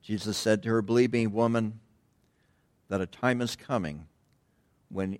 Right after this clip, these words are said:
you will worship the Father neither on this mountain nor in Jerusalem. You Samaritans worship what you do not know, and we worship what we do know,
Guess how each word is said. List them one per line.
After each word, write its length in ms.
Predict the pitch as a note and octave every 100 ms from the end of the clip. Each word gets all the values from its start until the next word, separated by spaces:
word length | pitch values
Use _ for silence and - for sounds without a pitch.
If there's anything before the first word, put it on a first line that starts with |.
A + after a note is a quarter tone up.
| -
you 300 | G#2 G#2+ A#2+
will 160 | G2+
worship 420 | F#2 G#2+ A#2 -
the 100 | -
Father 400 | A2 G2 E2 E2+
neither 360 | E2+ G2+ A2 G#2+
on 280 | - G#2+ A#2
this 260 | A2+ A2+ -
mountain 480 | E2 D2 D#2 E2+ F2
nor 240 | G#2+ A2+
in 240 | - C#3
Jerusalem. 680 | B2 F2 D2+ - C#2 B1+ - _ _ _ _ _ _ _ _ _ _ _ _ _ _ -
You 160 | C#3
Samaritans 760 | - C3+ B2+ C#3 C3+ C3 A2+ A#2
worship 460 | B2+ C#3 - G2+
what 180 | A2+ G#2
you 120 | G#2+
do 240 | G2 A#2 B2+
not 300 | A2 A2+ -
know, 320 | G2 F#2+ E2+
and 260 | F2 F#2+ G#2+
we 140 | B2
worship 520 | A2+ G2 F#2 F#2 F2+ - - _
what 280 | - G#2 -
we 160 | G2 F#2+
do 260 | F2 A#2
know, 320 | G#2 C2+ A1+